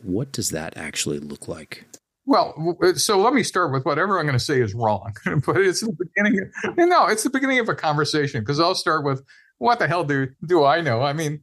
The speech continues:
Speaker 2: you know, I spent the, my four years in the Air Force was during Vietnam. So, like, you know, I, I,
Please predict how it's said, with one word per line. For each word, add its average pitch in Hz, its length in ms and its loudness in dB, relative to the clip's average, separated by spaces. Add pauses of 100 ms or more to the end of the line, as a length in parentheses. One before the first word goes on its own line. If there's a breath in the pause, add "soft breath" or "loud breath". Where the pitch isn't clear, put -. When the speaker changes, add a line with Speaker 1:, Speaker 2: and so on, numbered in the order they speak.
(320)
Speaker 2:
you 214 80 2
know, 151 180 2
I 180 60 0
spent 175 380 -2
the, 180 80 -2
my 156 460 0
four 170 260 2
years 165 240 2
in 160 80 -2
the 131 80 2
Air 160 140 4
Force 127 280 -2
was 123 160 -2
during 185 260 -2
Vietnam. 127 600 2
So, 127 280 2
like, 135 260 -2 (320 soft breath)
you 185 120 2
know, 139 160 4
I, 156 140 2 (380)
I, 165 160 0